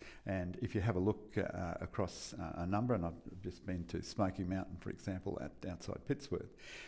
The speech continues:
uh, you'll find there's the traditional signal site on that. So we know that people talk in the past beyond talking as such,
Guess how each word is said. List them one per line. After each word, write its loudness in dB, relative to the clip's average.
uh, 6
you'll 10
find 4
there's 4
the 0
traditional 0
signal 2
site -2
on 4
that. -4
So 12
we 12
know 8
that 0
people 4
talk 8
in 2
the 0
past -2
beyond 6
talking 6
as 0
such, 0